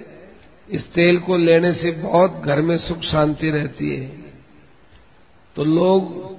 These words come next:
टैंड भर भर करके ट्रेन में रख लिए कि हम घर ले जाएंगे,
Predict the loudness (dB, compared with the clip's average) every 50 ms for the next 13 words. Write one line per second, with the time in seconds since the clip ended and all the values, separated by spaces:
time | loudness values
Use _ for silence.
0 | -8 0 2 4 6 6 4 4 2 2 2 2 2 4 4 4 4 2 0 -2
1 | -2 0 0 -2 -2 -2 -4 -4 0 2 2 2 2 2 2 0 2 2 2 2
2 | 0 0 0 2 2 2 2 0 -2 -2 -2 -2 -2 -2 -2 -4 -2 0 0 0
3 | 2 2 2 2 2 2 0 0 -2 -2 -4 -4 -6 -10